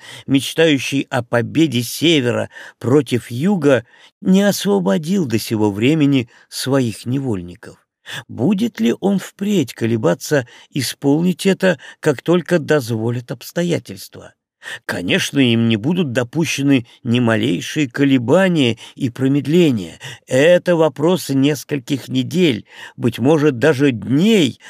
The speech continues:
раз войска Союза занимали уже некоторые пункты в соседнем штате и готовились к операции во Флориде. Впрочем, Джеймс Бюрбенг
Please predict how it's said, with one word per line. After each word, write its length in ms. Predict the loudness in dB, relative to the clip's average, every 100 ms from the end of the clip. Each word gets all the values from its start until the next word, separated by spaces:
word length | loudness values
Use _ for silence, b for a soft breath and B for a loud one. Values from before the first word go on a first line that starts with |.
| B -2
раз 340 | 4 4 4
войска 420 | 2 0 0 -2 0
Союза 560 | 0 0 0 0 -2 B B B
занимали 540 | -2 2 4 4 4
уже 260 | 2 2 2
некоторые 400 | 2 0 -2 0
пункты 580 | 0 -2 -2 -2 -2 B B -12
в 80 |
соседнем 580 | 0 0 2 0 2 -2
штате 460 | -2 -2 -2 0 -6
и 180 | -6 -4
готовились 800 | -2 0 0 2 2 0 -4 -14 b b
к 80 | -6
операции 760 | -2 0 0 -2 -8 -10 -12 -16 _ _ _ _
во 160 | -4 -4
Флориде. 640 | -4 -8 -8 -10 -18 -20 _ _ _ _ _ _ _ _ _ -20
Впрочем, 680 | -4 2 4 4 2 0
Джеймс 460 | 0 2 2 2 0
Бюрбенг 520 | -2 2 2 0 -2